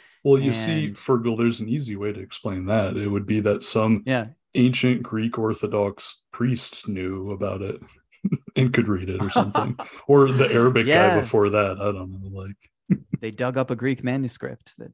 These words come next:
Speaker 2: had somehow preserved the knowledge. Um,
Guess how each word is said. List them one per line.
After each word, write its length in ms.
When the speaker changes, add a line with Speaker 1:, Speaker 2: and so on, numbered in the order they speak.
Speaker 2:
had 140
somehow 320
preserved 520
the 100
knowledge. 380
Um, 540